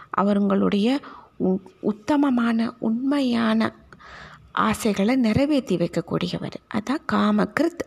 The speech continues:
அப்படின்னு பேரு. காமஹ் அப்படின்னு சொல்றது என்ன அப்படின்னு சொன்னா, பகவான் தன்னுடைய பக்தர்களுடைய ஆசைகளை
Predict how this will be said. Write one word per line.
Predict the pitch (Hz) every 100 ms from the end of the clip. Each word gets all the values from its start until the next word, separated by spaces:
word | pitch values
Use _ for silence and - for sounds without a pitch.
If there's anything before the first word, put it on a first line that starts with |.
| -
அப்படின்னு | 196 - 196 226
பேரு. | 220 185 - - - - -
காமஹ் | 262 311 320 226 - - - -
அப்படின்னு | 196 185 208
சொல்றது | - 202 196 -
என்ன | 190 196 196
அப்படின்னு | - 190 196
சொன்னா, | 196 185 208 359 - - - - - - - - - -
பகவான் | 202 240 247 247 277 349 - - - -
தன்னுடைய | 202 196 233 240 208 190 180 - - _ _ _ _ - 190
பக்தர்களுடைய | 196 - 285 269 240 190 185 190 196 - -
ஆசைகளை | - 226 - 247 220 180 240